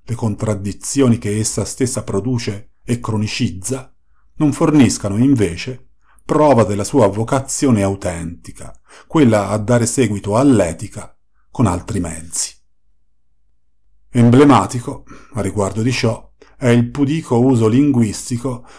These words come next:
di denominare quali operazioni di peacekeeping le tradizionali guerre imperialiste, di cui le cupole del capitalismo finanziario abbisognano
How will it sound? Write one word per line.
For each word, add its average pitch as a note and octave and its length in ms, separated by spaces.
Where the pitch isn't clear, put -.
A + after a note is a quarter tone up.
di A#2 280
denominare A#2+ 640
quali G2+ 280
operazioni A2+ 800
di F#2+ 220
peacekeeping A#2+ 920
le B2+ 140
tradizionali B2 640
guerre A2 380
imperialiste, G2+ 1120
di C#3+ 140
cui A#2+ 420
le B2 100
cupole G2+ 640
del G#2 180
capitalismo G#2+ 540
finanziario G2+ 1080
abbisognano G#2+ 1000